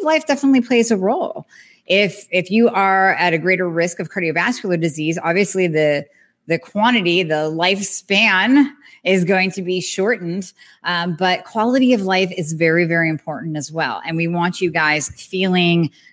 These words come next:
good in the meantime and not just slugging through life, battling your weight, battling your mood, battling your low energy, not able to make it to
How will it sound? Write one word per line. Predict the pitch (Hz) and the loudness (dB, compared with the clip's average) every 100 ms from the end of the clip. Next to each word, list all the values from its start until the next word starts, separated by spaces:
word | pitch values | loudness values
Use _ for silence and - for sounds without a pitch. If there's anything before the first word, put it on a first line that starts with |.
| - | -6
good | 165 202 160 151 131 - | 0 4 4 2 -2 -10
in | - 160 | -6 -4
the | 151 | -2
meantime | 160 170 165 160 143 143 143 143 | 0 0 0 0 2 2 0 -2
and | 156 | -2
not | 160 160 - | 2 0 0
just | 165 160 - | -2 0 0
slugging | 165 165 165 | 0 0 0
through | 156 160 156 | -2 -4 0
life, | 156 151 156 - - - _ - | 2 2 0 -4 -20 -20 _ -4
battling | 190 214 226 226 220 | -2 0 2 0 0
your | 208 | -2
weight, | 185 180 180 175 151 | 0 2 2 -2 -4
battling | 160 170 196 202 208 | -2 0 -2 -6 -6
your | 202 196 | -4 -2
mood, | 175 165 165 165 160 151 | -2 0 0 0 -2 -2
battling | 151 156 160 160 | -2 0 -2 -2
your | 160 | -2
low | 160 165 | 0 0
energy, | - 175 170 170 160 165 | 0 0 0 -2 -2 -4
not | 156 151 143 | -2 -2 -4
able | 156 147 | -6 -6
to | 147 | -6
make | 143 131 | -6 -6
it | 131 | -12
to | - 139 135 131 | -8 -6 -6 -10